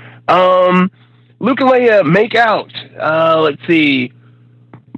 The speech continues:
Jabba the Hutt. Uh, there, there's so much stuff that he just wasn't planning, and, and, and for two and, sorry, five and six do fit together really well, but there are lots of glaring problems that are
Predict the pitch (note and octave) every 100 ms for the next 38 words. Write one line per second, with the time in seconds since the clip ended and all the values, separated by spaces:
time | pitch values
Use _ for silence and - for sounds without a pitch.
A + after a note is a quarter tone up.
0 | - - - E3+ D#3 A3 B3 A#3 A3 A3
1 | A3 E3 E3+ F#3+ G#3+ G#3 A#3+ - D#4 D#4
2 | C4 G3+ - - G#3+ B2 - _ _ _
3 | _ _ _ F#3 F3 E3+ - F3 G3+ F#3+
4 | F#3+ G#3 F#3+ F#3+ F#3+ D#3+ - F3 D#3+ C#3
5 | C#3+ D3 E3 D3+ F#3 F#3 - - - _
6 | _ - F#3 F#3 F#3 F3 - G3 G#3+ G3+
7 | - D4 D4+ C4 C#3+ D#3+ D3 A#2+ C3 C#3
8 | - _ _ - F#3 A3+ G#3+ - F3+ F3
9 | - F3+ F#3 F#3 E3+ D#3 D3 D3 C3+ C3+
10 | C3+ C3 A2+ A2 A2+ - - - - C#3+
11 | D#3 D3 C#3 - - _ _ _ _ -
12 | - - C#3 D3 F#3 F3+ E3+ F3+ F3 D3
13 | D3 E3+ E3+ D#3+ E3 D#3+ C#3+ B2+ B2+ B2